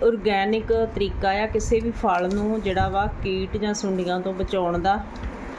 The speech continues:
ਤੇ ਤਿੰਨ ਚਾਰ ਤਰੀਕੇ ਆਪਾਂ ਅਪਣਾਵਾਂਗੇ। ਉਹਦੇ ਵਿੱਚ ਸਭ ਤੋਂ ਮੇਨ ਜਿਹੜਾ ਵਾ, ਉਹ ਆਪਾਂ ਇਹ ਵਾਲਾ ਲੈ ਰਹੇ ਹਾਂ। ਤੇ ਬਾਕੀ ਆਪਾਂ ਤੁਹਾਨੂੰ ਜਦੋਂ, ਅ, ਅਮਰੂਦ ਦੇ ਬੂਟਿਆਂ ਦੇ ਉੱਤੇ ਇਹਨਾਂ ਨੂੰ ਲਾਵਾਂਗੇ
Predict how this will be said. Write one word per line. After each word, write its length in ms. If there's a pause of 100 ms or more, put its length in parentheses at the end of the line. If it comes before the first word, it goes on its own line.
(460)
ਤੇ 180
ਤਿੰਨ 320
ਚਾਰ 240
ਤਰੀਕੇ 380
ਆਪਾਂ 260
ਅਪਣਾਵਾਂਗੇ। 560
ਉਹਦੇ 300
ਵਿੱਚ 180
ਸਭ 260
ਤੋਂ 100
ਮੇਨ 340
ਜਿਹੜਾ 280
ਵਾ, 240
ਉਹ 120
ਆਪਾਂ 360
ਇਹ 140
ਵਾਲਾ 200
ਲੈ 220
ਰਹੇ 180
ਹਾਂ। 140 (420)
ਤੇ 100
ਬਾਕੀ 360
ਆਪਾਂ 220
ਤੁਹਾਨੂੰ 300
ਜਦੋਂ, 360
ਅ, 680
ਅਮਰੂਦ 340
ਦੇ 120
ਬੂਟਿਆਂ 400
ਦੇ 120
ਉੱਤੇ 200
ਇਹਨਾਂ 280
ਨੂੰ 140
ਲਾਵਾਂਗੇ 540